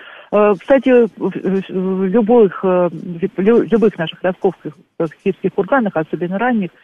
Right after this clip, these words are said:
мы находим, э, э, что женские погребения, они да-, даже более богатые, чем мужские, да, у них больше украшений, там какой-то, э, какой-то особый статус. Э, и мужские захоронения,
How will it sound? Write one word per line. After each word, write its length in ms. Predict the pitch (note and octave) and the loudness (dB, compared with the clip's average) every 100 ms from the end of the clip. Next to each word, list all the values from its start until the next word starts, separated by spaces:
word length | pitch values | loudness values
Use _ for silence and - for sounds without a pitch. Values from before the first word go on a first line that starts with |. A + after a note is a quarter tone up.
| _ _ - _ | _ _ -20 _
мы 100 | G#3 | 0
находим, 480 | G3+ G3 C4 A3 G#3+ | 0 0 0 2 2
э, 320 | G#3+ G#3 G3 - F3 F3 - | 2 0 -2 -6 -12 -12 -8
э, 380 | F3+ F3 E3+ E3 - _ _ | -6 -4 -6 -10 -18 _ _
что 120 | G3+ | 0
женские 320 | A#3+ C4 A3 | 2 0 -4
погребения, 360 | - F#3+ G#3+ G#3 | -6 -4 -2 0
они 140 | G#3 | 0
да-, 180 | G3+ G#3 F3+ G3 | 2 0 -2 -8
даже 300 | E3 G#3+ G#3+ | 0 0 0
более 340 | F3+ G#3+ G3 F3 | 2 2 2 0
богатые, 680 | F3 F3+ B3+ D#4+ G#3+ E3+ - _ _ _ | -2 0 0 0 -2 -2 -6 _ _ _
чем 140 | A#3+ | -2
мужские, 600 | A#3+ A3+ _ F3 C3+ B2 - | -2 -4 _ -4 -4 -4 -4
да, 200 | F#3 F#3 | -2 -2
у 40 | |
них 180 | D#3+ D3+ | -6 -6
больше 300 | E3+ F3+ D#3+ | -6 -4 -6
украшений, 760 | - B2+ C3 - D3 C#3+ C3 B2+ | -6 -6 -6 -4 -4 -4 -6 -10
там 180 | C#3 B2+ | -12 -8
какой-то, 400 | B2+ - - C#3 | -8 -8 -8 -6
э, 40 | B2+ - - - _ | -8 -12 -20 -20 _
какой-то 480 | D#3+ D3+ D#3 F#3+ F3+ | -4 -2 -2 0 0
особый 340 | F3 A3 G3 F#3+ _ | 2 2 2 0 _
статус. 420 | D3+ C3 C3 C3+ _ _ _ _ - | 0 0 -4 -10 _ _ _ _ -2
Э, 220 | F3 F3 | 0 2
и 80 | G3+ | 2
мужские 400 | G#3 - G#3 F#3 | 2 0 -2 -2
захоронения, 840 | F#3+ F#3+ F#3+ G3 F#3 F#3+ F#3 | -2 -2 0 -2 -2 -2 -2